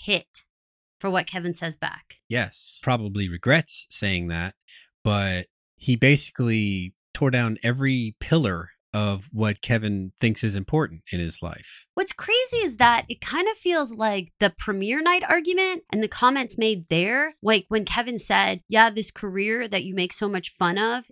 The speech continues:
Speaker 1: it's what's gonna pay for Mom's treatment." That part seems like it should have almost, like, negated this part of Randall being able to come back and saying, like, "Your performances are jokes," like, that kind of thing.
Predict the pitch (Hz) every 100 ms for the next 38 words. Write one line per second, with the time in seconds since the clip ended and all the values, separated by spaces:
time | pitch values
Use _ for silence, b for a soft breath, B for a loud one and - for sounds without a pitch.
0 | _ 233 - 240 - 403 247 196 190 202
1 | 180 170 165 - - 180 - 247 285 -
2 | - 180 220 254 - 294 349 370 370 -
3 | _ _ - - 294 302 277 262 - -
4 | - 254 247 269 - 190 190 190 170 185
5 | 220 185 170 156 151 165 180 - - 175
6 | 151 80 - _ - 202 175 170 202 214
7 | 214 196 175 175 196 185 180 185 180 170
8 | 165 - 170 180 170 185 180 196 175 160
9 | 165 156 151 143 - 170 151 - - -
10 | - 175 170 165 - 214 220 247 240 247